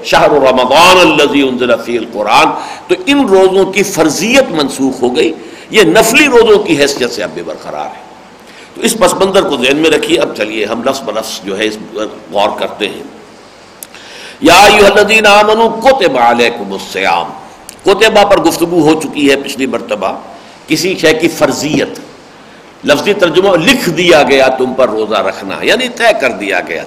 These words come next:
طے شد، اب یہ فرض ہے، واجب ہے، لازم ہے۔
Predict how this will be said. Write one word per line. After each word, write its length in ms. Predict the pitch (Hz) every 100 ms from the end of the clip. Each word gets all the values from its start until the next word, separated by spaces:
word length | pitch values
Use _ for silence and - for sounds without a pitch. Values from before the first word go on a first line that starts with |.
| -
طے 220 | 185 185
شد، 500 | - 202 202 - -
اب 260 | 120 - 151
یہ 80 | 143
فرض 280 | 151 160 131
ہے، 160 | 147 151 98
واجب 440 | 117 127 147 123
ہے، 80 | 143
لازم 440 | 123 101 113 98
ہے۔ 380 | - - - -